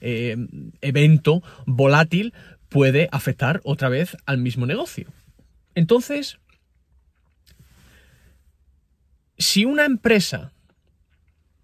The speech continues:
llega al punto, y es muy complicado que lo haga esto, en el que yo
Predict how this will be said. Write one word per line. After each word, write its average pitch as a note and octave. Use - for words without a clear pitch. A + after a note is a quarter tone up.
llega A3
al E3
punto, D#3+
y C#3
es D3+
muy A3
complicado F3
que C3+
lo D#3
haga C3
esto, -
en E3
el E3
que E3+
yo A#3+